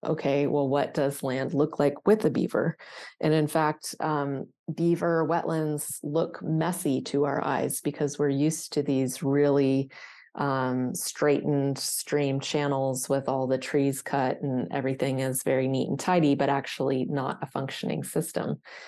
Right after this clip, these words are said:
But, you know, beaver ponds, that complexity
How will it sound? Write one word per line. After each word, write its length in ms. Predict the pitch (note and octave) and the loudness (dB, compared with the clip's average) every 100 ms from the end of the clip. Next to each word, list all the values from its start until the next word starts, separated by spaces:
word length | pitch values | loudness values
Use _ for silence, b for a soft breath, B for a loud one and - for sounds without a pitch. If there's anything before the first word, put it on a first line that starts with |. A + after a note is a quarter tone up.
| B B B | B B B
But, 420 | - C#3+ - - - | 0 2 0 -2 0
you 80 | |
know, 140 | C#3+ C3+ | 2 2
beaver 280 | D3+ D3+ D3+ | 4 4 2
ponds, 380 | - D3 C#3 | 2 0 0
that 200 | C3+ C3 | 0 -2
complexity 880 | - C#3+ - D#3+ E3+ - C3+ C3 C3 | -2 -4 0 -2 -2 -2 2 2 0